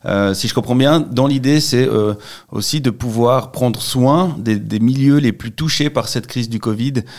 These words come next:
pour que, ben, les milieux de la culture, euh, et autres puissent se relever, euh, une fois que tout sera, ça sera terminé. C'est un peu ça l'idée.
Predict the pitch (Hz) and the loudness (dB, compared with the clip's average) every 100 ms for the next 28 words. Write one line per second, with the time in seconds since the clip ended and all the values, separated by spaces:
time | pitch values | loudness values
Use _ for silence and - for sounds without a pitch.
0 | - _ 113 - 113 107 104 101 101 101 | -20 _ -12 -4 0 2 2 0 0 0
1 | 101 104 104 107 101 - 107 101 - 113 | 0 -2 -2 -2 -2 -2 -8 -6 -2 2
2 | 127 117 95 98 101 120 123 - 117 - | 2 2 0 0 -2 -2 -4 -6 -6 -4
3 | 101 95 113 117 110 123 131 - - _ | -4 -2 0 0 0 0 -2 -10 -20 _
4 | _ - 104 104 107 127 117 110 - 117 | _ -6 -2 -2 -2 -2 -4 -4 -4 -2
5 | 113 101 - 107 104 104 123 110 104 95 | -2 -4 -6 -4 -2 0 0 -2 -2 -4
6 | 104 113 110 107 | -4 -2 -2 -4